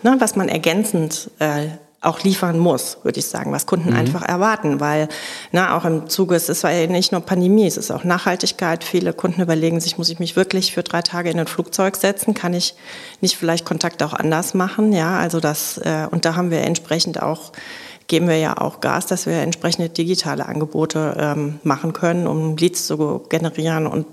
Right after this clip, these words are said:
Speaker 1: da unsere Kunden auch glücklich zu machen. Aber dieses, diese grundpositive Einstellung zu einer Messe, ähm,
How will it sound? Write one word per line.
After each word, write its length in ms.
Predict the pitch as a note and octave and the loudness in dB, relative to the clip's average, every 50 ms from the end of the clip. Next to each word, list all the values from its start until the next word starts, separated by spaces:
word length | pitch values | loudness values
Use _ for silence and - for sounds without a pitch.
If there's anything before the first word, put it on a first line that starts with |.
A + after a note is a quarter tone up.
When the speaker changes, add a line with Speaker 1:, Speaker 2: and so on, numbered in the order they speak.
| - - | -2 -2
Speaker 1:
da 100 | D3 C#3 | 0 0
unsere 240 | C#3+ D3+ - - | 0 -2 -2 -4
Kunden 380 | D#3+ - - E3 E3 - E3 - | -4 0 0 0 0 0 -2 0
auch 320 | - C#3 D3+ E3 - - - - - - - - - - - - | 2 2 2 0 -2 -8 -14 -16 -16 -18 -18 -18 -18 -20 -14 -2
glücklich 340 | - E3+ D#3+ - - - - | 0 0 0 0 -2 -6 -6
zu 100 | - - | -4 -2
machen. 280 | B2+ B2+ A#2+ - - | -2 -4 -2 -4 -2
Aber 340 | - - F3+ F3+ F3+ F3 E3 - - - - - - - - | 0 2 2 2 2 0 -2 -6 -12 -16 -18 -18 -12 -2 0
dieses, 580 | F#3 E3+ D#3+ E3 D#3+ D3+ - - - - - - - _ _ - _ _ _ - | 0 2 2 0 0 0 -2 -6 -8 -10 -12 -16 -18 _ _ -20 _ _ _ -10
diese 360 | F3 - F#3 F3 D3+ D3+ D3+ | -2 2 2 2 2 0 -4
grundpositive 1040 | - - - - - B3 C4+ C4+ C4 C4 - - A3 A3 G#3+ G#3 - G#3+ F#3+ F3+ - | -4 -6 -4 2 4 6 6 6 4 2 0 2 4 4 4 4 2 2 2 2 2
Einstellung 640 | - A2+ E3 G3+ G3 - F#3+ F3+ F3+ F3+ F3 F3+ - | 2 0 0 0 0 0 0 0 0 0 -2 -2 -4
zu 120 | - F#3+ | -2 -2
einer 140 | F3 E3 D3+ | 0 0 0
Messe, 540 | D#3 D#3 E3+ F#3+ - - F#3 F3+ E3+ E3 - | 0 0 0 0 0 0 -2 0 0 -2 -2
ähm, 340 | - D#3+ D#3+ D#3 D#3+ E3 E3 | -2 -2 -2 -2 -4 -6 -6